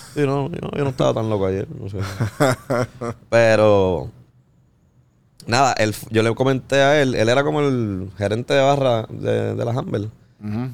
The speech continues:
Speaker 1: Y le dije, "Mano, vámonos, vamos a hacer algo, lo podemos hacer".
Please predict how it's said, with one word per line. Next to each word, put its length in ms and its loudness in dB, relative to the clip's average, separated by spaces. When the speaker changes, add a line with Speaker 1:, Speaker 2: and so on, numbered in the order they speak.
Speaker 1:
Y 800 2
le 120 2
dije, 120 0
"Mano, 560 -10
vámonos, 540 -6
vamos 180 -6
a 40 -6
hacer 120 -2
algo, 240 -6
lo 80 -2
podemos 260 -4
hacer". 340 -6